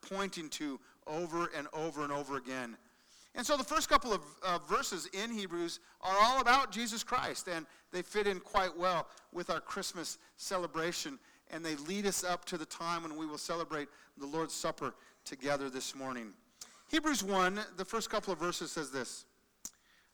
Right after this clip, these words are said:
"God, after he spoke long ago to the fathers and the prophets in many portions and in many ways,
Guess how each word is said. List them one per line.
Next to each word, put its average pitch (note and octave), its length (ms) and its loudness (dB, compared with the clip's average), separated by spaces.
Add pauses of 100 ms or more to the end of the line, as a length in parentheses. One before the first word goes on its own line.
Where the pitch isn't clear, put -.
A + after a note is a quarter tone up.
(180)
"God, E3+ 320 8
after D#3+ 280 2
he D#3 100 -4
spoke F3 300 -4
long E3 280 -2
ago D3+ 400 0 (240)
to D#3+ 80 -12
the D3 80 -8
fathers D#3+ 480 -2
and C#3 80 -8
the C3 40 -10
prophets - 800 -4
in D#3+ 160 -10
many E3 200 -8
portions E3 560 -8 (260)
and D#3 80 -10
in D#3 80 -8
many D#3+ 140 -6
ways, B2+ 400 -6